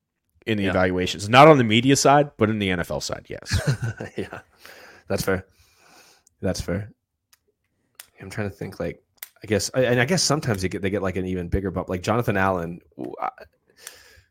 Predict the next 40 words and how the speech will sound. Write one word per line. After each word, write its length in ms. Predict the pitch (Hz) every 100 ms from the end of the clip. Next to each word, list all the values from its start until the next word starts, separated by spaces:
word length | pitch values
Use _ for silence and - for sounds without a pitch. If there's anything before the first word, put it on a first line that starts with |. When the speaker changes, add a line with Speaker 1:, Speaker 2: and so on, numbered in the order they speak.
| _ _ _ _ _ _ _ _ -
Speaker 2:
to 100 | 143
me, 140 | 170
he 120 | 180 156
was 140 | 117
overdrafted. 720 | 120 123 135 139 147 147 156 _ _ _ _ _ _ _ _ - -
Um, 500 | 104 104 98 95 87 -
and 100 | 113
I 40 |
don't 100 | 147
really 140 | 156 123
know 180 | 113
where. 360 | 107 104 98 101 -
I 120 | 151
don't 120 | 208
Speaker 1:
And, 80 | -
Speaker 2:
know. 60 |
Speaker 1:
and 180 | 143 143
Speaker 2:
When 80 | 139
I 40 |
Speaker 1:
look, 80 | 160
Speaker 2:
look 120 | 165
back 120 | 135 147
Speaker 1:
look 120 | 127
Speaker 2:
at 60 |
Speaker 1:
who, 80 | 135
Speaker 2:
his 120 | 110
Speaker 1:
look 160 | 127 135
who 60 | 113
Speaker 2:
eval- 100 | 90
Speaker 1:
picked 220 | 92 -
him. 200 | 73 - _ _ -
Look 180 | 107 101
who 60 |
picked 360 | - 85 - -
Jonathan 360 | 82 76 -
Allen. 240 | 65 - - _ _ _ _ -
Speaker 2:
Another 280 | 90 87 87
Bama 300 | 87 85 85
team 280 | 87 85 85
that 160 | 80